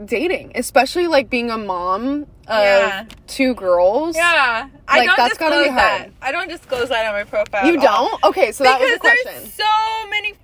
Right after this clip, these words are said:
Speaker 2: fucking weirdos. Like, I watched this one thing, I think it was on TikTok, and they're like, "Dude, people, like, prey, like, on, like, single moms." Like, literally, people will, like, look to see if you have a
Speaker 1: Ew.
Speaker 2: kid.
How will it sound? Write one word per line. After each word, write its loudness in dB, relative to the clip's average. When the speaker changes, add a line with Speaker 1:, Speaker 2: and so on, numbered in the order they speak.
Speaker 2:
fucking -4
weirdos. -4
Like, -4
I -4
watched -6
this -18
one -12
thing, -8
I -10
think -8
it -2
was -10
on -6
TikTok, -2
and -8
they're -2
like, -2
"Dude, -8
people, -8
like, -4
prey, -4
like, -8
on, -6
like, -6
single -8
moms." -4
Like, -2
literally, 0
people -2
will, 4
like, 0
look -2
to -14
see -6
if -8
you 0
have 4
a 8
Speaker 1:
Ew. 2
Speaker 2:
kid. -2